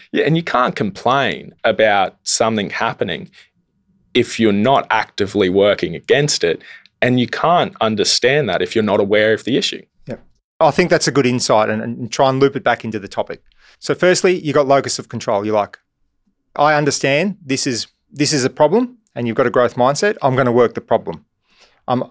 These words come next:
Speaker 2: I'm overwhelmed. So how do, how do I work this problem?" So then you've, you've looked at a solution. You're going, "I've gotta track my time." And you go, "I've got control of my time." And by tracking your time, it's given you a different perspective. So you've moved from,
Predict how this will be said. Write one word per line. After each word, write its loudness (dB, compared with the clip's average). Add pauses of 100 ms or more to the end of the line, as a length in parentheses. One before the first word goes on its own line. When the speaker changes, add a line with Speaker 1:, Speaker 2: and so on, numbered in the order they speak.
Speaker 2:
I'm -2
overwhelmed. 0 (480)
So -16
how 2
do, 2
how 0
do 2
I 4
work -2
this -18
problem?" -12 (320)
So -12
then -2
you've, -4
you've -6
looked 2
at -2
a 0
solution. 0
You're -2
going, -8
"I've -2
gotta 2
track -2
my -12
time." 0 (840)
And -6
you -6
go, -8 (140)
"I've 0
got -2
control 2
of -2
my -8
time." -10 (680)
And -6
by 2
tracking -2
your -2
time, 2 (760)
it's -6
given 2
you 2
a 2
different -4
perspective. -6 (260)
So -4
you've 0
moved 2
from, 2